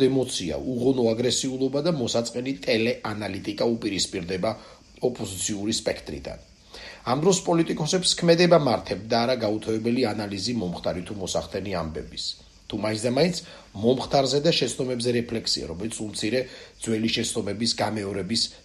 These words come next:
დაზღვევისკენ იქნება მიმართული. ოპოზიციური პოლიტიკოსების აბსოლუტური უმრავლესობა აბსოლუტურად უაზროდ ფლანგავს დროს გაუთავებელ პოლიტიკურ დებატებში ერთმანეთთან, რაც ნამდვილად არ ასუსტებს მთავარ მოთამაშეს ხელისუფლებიდან.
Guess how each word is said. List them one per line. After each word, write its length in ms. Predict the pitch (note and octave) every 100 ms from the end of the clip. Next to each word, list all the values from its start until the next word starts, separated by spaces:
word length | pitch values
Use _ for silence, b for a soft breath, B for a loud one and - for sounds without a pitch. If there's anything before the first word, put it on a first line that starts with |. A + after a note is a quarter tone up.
| -
დაზღვევისკენ 640 | A#2 G2+ G#2+ F2+ - F2+
იქნება 340 | E2 - F2 G2
მიმართული. 560 | F#2 D#2+ C#2+ - - - - _ B B B B B
ოპოზიციური 600 | D3+ E3+ A3 G3 A#3 A#3
პოლიტიკოსების 720 | D#3 E3 E3+ - F3+ F#3+ D#3 A2+
აბსოლუტური 720 | A2 A#2+ - E3+ D#3 D#3 A#2+
უმრავლესობა 640 | G2 A2 A#2+ B2+ B2 C#3 D#3 B B B B -
აბსოლუტურად 760 | A2+ - - A3 G#3 - F3+ D3
უაზროდ 400 | A#2+ G#2+ A#2+ A#2+
ფლანგავს 480 | B2 F#2+ F#2+ G#2 -
დროს 200 | F#2+ G#2+
გაუთავებელ 540 | - F#2+ F#2+ G#2+ A#2+ A#2
პოლიტიკურ 480 | A2+ G#2 A#2 B2 A2+
დებატებში 540 | A2 F2 E2+ F2+ - G2
ერთმანეთთან, 560 | - E2 D#2+ - -
რაც 200 | - A#2 - B B B
ნამდვილად 640 | G#2+ B2 A#2+ B2+ B2+ C3 B2
არ 80 | A2+
ასუსტებს 540 | G#2+ - - A#2 A2 -
მთავარ 540 | A2+ - A#2+ G2+ A2 B B B
მოთამაშეს 720 | G#2 G#2+ - E2 D#2 - F#2+ - - -
ხელისუფლებიდან. 880 | - D2+ D#2 D#2+ E2+ D2+ - -